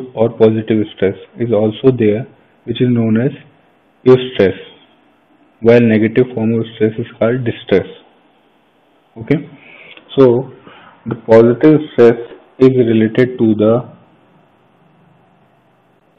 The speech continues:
some kind of positive responses we have to make in our field, or positive work, or a good work which we are doing in our field.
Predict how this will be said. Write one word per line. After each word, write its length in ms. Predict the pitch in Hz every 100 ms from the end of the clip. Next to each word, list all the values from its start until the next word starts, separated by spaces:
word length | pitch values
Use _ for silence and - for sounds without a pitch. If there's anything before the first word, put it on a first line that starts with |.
| - -
some 140 | 131
kind 260 | 131 127 123
of 240 | 131 -
positive 460 | 110 107 123 127 131 -
responses 680 | 117 - 117 113 110 123 117
we 140 | 117 113
have 240 | 110 107
to 360 | 123 120 120 120 - -
make 280 | 113 113
in 100 | 117
our 180 | 110 110 107 113
field, 240 | 107 113 - _ _ _ _ _ _ _ 110
or 120 | 113
positive 480 | 117 117 110 120 107
work, 240 | 104 113 123 - _ _ _ _
or 400 | - 107 110 110 - 117
a 60 |
good 220 | 117 127
work 380 | 123 117 123 120 - -
which 180 | 113 -
we 120 | 117
are 320 | 110 113 113 - _ _ -
doing 280 | 120 120 107
in 120 | 117
our 180 | 110 113 110
field. 280 | 110 107 107